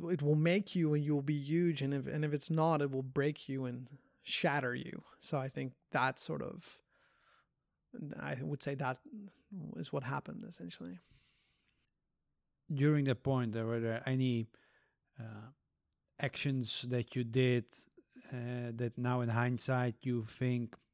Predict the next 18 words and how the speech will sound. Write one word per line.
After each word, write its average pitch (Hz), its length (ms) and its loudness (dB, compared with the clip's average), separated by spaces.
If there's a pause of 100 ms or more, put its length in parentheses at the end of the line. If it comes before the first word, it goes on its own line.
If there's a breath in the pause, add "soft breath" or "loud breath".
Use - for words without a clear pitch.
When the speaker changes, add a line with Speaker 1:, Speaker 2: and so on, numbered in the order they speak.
(100)
Speaker 2:
"Hmm, 139 500 0 (360)
wasn't 131 560 2
the 123 80 2
brightest 127 880 2 (280)
thing 135 400 4
to 131 100 0
do 143 480 6
at 165 100 0
that 170 240 2
point"? 175 600 4
And, 127 600 2
like, 113 220 0
did 127 200 4
you 127 120 4
learn 120 420 6
from 165 300 0
that, 170 440 4
or 117 480 0